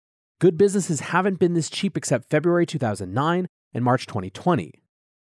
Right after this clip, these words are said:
Difference is that those times were scary. Now isn't scary. We may have a recession. Shrug emoji, shrug emoji. Who cares about recession? You don't buy amazing companies for the next quarter or three.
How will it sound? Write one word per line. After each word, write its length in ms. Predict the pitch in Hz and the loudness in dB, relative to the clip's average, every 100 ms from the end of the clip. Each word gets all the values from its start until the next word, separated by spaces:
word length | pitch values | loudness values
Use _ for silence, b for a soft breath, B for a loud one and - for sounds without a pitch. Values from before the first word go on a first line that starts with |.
| - | 0
Difference 300 | 156 180 147 | 2 2 0
is 80 | 143 | 2
that 160 | 160 | 2
those 220 | 160 156 | 4 2
times 240 | 160 156 151 | 2 -2 -2
were 80 | 151 | -4
scary. 560 | - 180 110 90 - _ | 0 2 2 -4 -18 _
Now 240 | 120 135 165 | -6 0 2
isn't 200 | 151 147 | 0 -2
scary. 540 | - 180 156 - - _ _ _ - | 0 2 2 -4 -20 _ _ _ -6
We 120 | 113 | -2
may 160 | 120 147 | 0 2
have 160 | 156 156 | 2 2
a 40 | |
recession. 600 | 156 - 185 - 82 - _ | 0 2 0 0 -8 -10 _
Shrug 380 | - - 120 117 | -10 0 0 2
emoji, 340 | 131 127 139 | 0 2 -2
shrug 260 | - 160 151 | 2 0 0
emoji. 440 | 98 85 - 69 - _ _ _ _ - | -4 -8 -12 -18 -20 _ _ _ _ -6
Who 100 | 220 | -6
cares 260 | - 247 | 0 0
about 200 | 220 170 | 2 2
recession? 580 | 110 - 92 - 62 - _ _ _ _ | 2 -4 -6 -8 -16 -18 _ _ _ _
You 120 | - 135 | 0 2
don't 160 | 226 | 2
buy 160 | - 143 | 2 2
amazing 340 | 123 120 117 | 2 0 -2
companies 400 | 117 120 110 120 | -4 -4 -2 -6
for 140 | - 117 | -4 -4
the 40 | |
next 200 | 110 - | -4 -8
quarter 340 | - 98 98 | -8 -8 -6
or 80 | 98 | -6
three. 400 | 107 - 131 180 | -6 -4 -4 -4